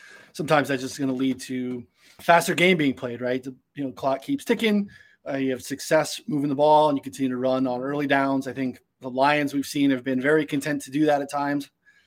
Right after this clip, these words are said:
I like the Amon-Ra look. I do think six and a half is probably where it opens, and I think that's probably still not high enough. I mean, what, eleven targets last week? He got to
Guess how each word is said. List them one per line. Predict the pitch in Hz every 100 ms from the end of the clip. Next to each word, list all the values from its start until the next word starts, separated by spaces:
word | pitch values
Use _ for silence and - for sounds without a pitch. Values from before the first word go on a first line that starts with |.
| _ -
I | 165
like | 196
the | 269
Amon-Ra | 240 226 196 175
look. | 190 214 185
I |
do | 139 196
think | 208 202
six | 202 196
and | 180
a |
half | 165 170
is | 156
probably | - 170 156
where | 151 143
it |
opens, | 135 151 269 269
and | 151
I |
think | 139 151
that's | 147 143
probably | - 147 147 190 214 214 196 - _ _ _ _ _
still | - - - 156 156 190
not | 175 170 135
high | 143 151
enough. | 190 240 175
I |
mean, | 143 135 123 -
what, | 143
eleven | 143 127 139 147
targets | 139 147 143 143
last | 143 139
week? | 151 143 -
He | 151
got | 143 139
to | - 131